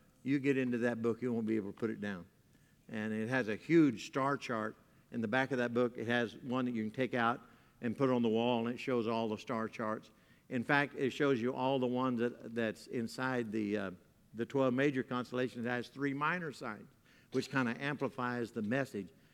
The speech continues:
and it, it'll give you more revelation about the whole story. It, it, it, you won't be able to put it down, okay? You really won't be able to put it down. Now, silent witnesses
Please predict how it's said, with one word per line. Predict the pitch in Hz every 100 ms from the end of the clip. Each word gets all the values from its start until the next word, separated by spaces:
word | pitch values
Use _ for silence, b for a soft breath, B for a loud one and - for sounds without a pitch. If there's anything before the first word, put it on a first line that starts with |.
| b b
and | 123
it, | 127 123 160
it'll | 127
give | 120 117
you | 117
more | 117 113
revelation | 117 110 117 113 113
about | 107 107
the | 101
whole | 113 107
story. | - 117 107 85 b b b b
It, | 123
it, | 127 123 127 123 117
it, | 135 131 -
you | 143
won't | 175 175
be | 165
able | 117
to | 104
put | 131
it | 120
down, | 113 92 85
okay? | 92 117 113 - _ _ _ -
You | 113
really | 107 120 110
won't | 110 101
be | 107
able | 92
to | 98
put |
it | 107 104
down. | 92 87 - _ b b b b
Now, | 143
silent | - 170 170 190 220
witnesses | 208 226 185 147 139